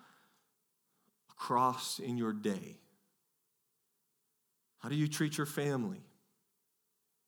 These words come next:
See, do you treat people like they are a means to an end, or do you actually treat them as what they are, which is sons and daughters of the Most High God?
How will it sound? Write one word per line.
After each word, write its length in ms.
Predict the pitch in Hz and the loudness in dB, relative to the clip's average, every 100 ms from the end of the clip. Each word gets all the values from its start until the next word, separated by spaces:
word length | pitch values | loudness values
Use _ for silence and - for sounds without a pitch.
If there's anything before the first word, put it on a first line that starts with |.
| _ _ _ _ _ _ _ _ _ _ _ _ _ _ | _ _ _ _ _ _ _ _ _ _ _ _ _ _
See, 100 | - | 4
do 80 | 180 | 6
you 100 | 185 | 6
treat 360 | 180 226 247 247 | 4 4 4 4
people 460 | 220 214 214 196 | 2 4 6 6
like 240 | 180 170 165 | 8 4 6
they 160 | 175 | 4
are 100 | 156 | 6
a 40 | 143 | 4
means 520 | 143 165 170 175 170 | 4 6 6 4 2
to 200 | - 147 | 0 0
an 120 | 139 143 | 0 -2
end, 360 | 143 147 147 143 | 0 4 4 2
or 260 | 151 135 131 | 2 2 4
do 120 | 139 | 2
you 220 | 135 135 | 2 2
actually 560 | 123 147 - 151 139 127 | 2 0 0 -2 0 -2
treat 380 | - 147 139 | -4 -6 -4
them 220 | 131 117 113 | -2 -2 -2
as 160 | 113 | -4
what 160 | 120 117 | -6 -4
they 160 | 110 | -8
are, 300 | 107 113 110 | -4 -2 -2
which 220 | 104 104 110 | -4 -6 -8
is 100 | - | -6
sons 300 | 101 98 95 | -6 -6 -6
and 120 | 90 | -8
daughters 380 | 95 92 92 - | -10 -12 -16 -18
of 80 | - | -18
the 60 | |
Most 280 | - - - - | -18 -16 -18 -20
High 120 | 64 | -20
God? 100 | - | -20